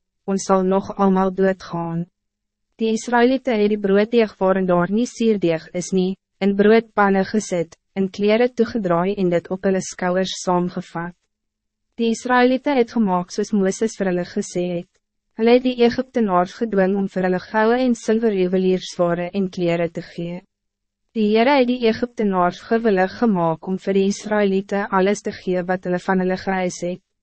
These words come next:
Israël het Egypte behoorlik geplunder. Die Israëlieten het begin loop van Ramesses af na Sukkot toe. Buiten die vrouwen en kinders was daar so wat seshonderdduisend mans.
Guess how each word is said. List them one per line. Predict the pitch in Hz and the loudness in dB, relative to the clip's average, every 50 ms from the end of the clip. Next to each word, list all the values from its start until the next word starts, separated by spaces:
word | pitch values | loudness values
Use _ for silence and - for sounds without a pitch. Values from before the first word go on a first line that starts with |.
| _ _ _ _ _ _ _ _ _ _ _ - | _ _ _ _ _ _ _ _ _ _ _ -4
Israël | 262 254 - - 262 262 262 240 226 214 | -4 -4 -2 -2 0 0 2 4 2 2
het | 208 - 220 | 2 0 -2
Egypte | 208 - 202 196 - - 190 185 | -2 -2 -6 -6 -4 -6 -2 0
behoorlik | 185 180 180 180 175 175 175 180 180 185 - | 0 0 2 0 0 0 -2 -4 -6 -8 -10
geplunder. | - 208 - - 175 165 160 165 170 165 165 175 _ _ _ _ _ _ _ | -12 -12 -8 -8 -6 -6 -4 -6 -6 -8 -10 -14 _ _ _ _ _ _ _
Die | - 233 233 226 | -4 -2 -2 -2
Israëlieten | 226 - - 254 262 262 262 262 262 - 294 285 | -2 -2 -2 0 2 4 2 2 0 0 -2 0
het | 247 214 208 - | 2 0 0 0
begin | - 196 - 202 202 202 196 208 | -4 -4 -2 -2 0 0 2 2
loop | 214 214 214 - | 2 2 0 0
van | - 254 247 226 | -2 0 2 2
Ramesses | 208 196 196 214 226 214 - - 170 165 165 - | 4 4 4 2 0 -2 -2 -4 -4 -4 -4 -6
af | 175 175 180 180 - - 190 | -6 -6 -6 -6 -6 -6 -6
na | 185 | -6
Sukkot | 180 - - - 185 - - 180 175 175 _ - | -6 -6 -6 -8 -8 -6 -6 -6 -6 -6 _ -6
toe. | 180 180 185 190 - _ _ _ _ _ _ _ | -4 -4 -4 -6 -8 _ _ _ _ _ _ _
Buiten | 220 226 233 233 - 302 302 | 2 2 2 2 0 0 0
die | 302 | 0
vrouwen | 285 - - 233 220 190 180 185 190 190 | -2 -2 -2 0 2 2 2 2 0 0
en | 185 208 214 | -2 -4 -2
kinders | - 208 190 180 175 170 165 - | -2 -2 0 0 0 -2 -2 -2
was | - 175 170 - - | -4 -4 -4 -2 0
daar | 180 180 185 | 0 0 0
so | - - - 220 208 | -2 0 2 2 4
wat | 202 196 190 - | 4 2 0 0
seshonderdduisend | - - 240 240 233 - 233 220 208 214 208 208 202 - 196 185 - - 190 190 196 190 | 2 4 4 4 4 2 0 2 2 2 2 0 0 -2 -2 -2 -2 -4 -4 -6 -4 -2
mans. | 190 175 170 165 170 170 175 175 | -2 -2 -2 -2 -4 -8 -10 -12